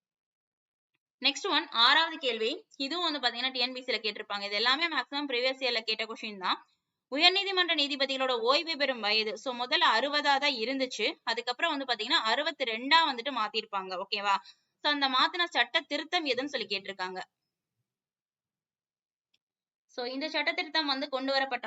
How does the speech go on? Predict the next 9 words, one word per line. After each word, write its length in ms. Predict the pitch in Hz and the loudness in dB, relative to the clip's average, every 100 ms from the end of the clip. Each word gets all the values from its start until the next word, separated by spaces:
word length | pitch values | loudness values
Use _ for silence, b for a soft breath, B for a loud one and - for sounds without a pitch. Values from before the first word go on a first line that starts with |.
| 208 | -4
ஆண்டு 220 | 226 285 | -2 -2
வந்து 180 | 262 233 | -4 -8
பாத்தீங்கன்னா 380 | 196 185 190 302 - _ _ _ - | -12 -8 -4 -4 -4 _ _ _ -2
ஆயிரத்தி 540 | 226 254 320 349 349 330 | 4 6 6 4 -2 -6
தொள்ளாயிரத்தி 680 | 262 240 233 220 214 - 392 - | -2 2 2 2 -4 -4 -6 -2
அறுபத்தி 440 | 202 226 277 285 277 | -2 0 -2 -6 -8
மூணு. 260 | 240 240 208 | -8 -10 -10
ஓகேங்களா? 400 | 226 233 226 220 | -10 -8 -4 -4
So 140 | 208 | -4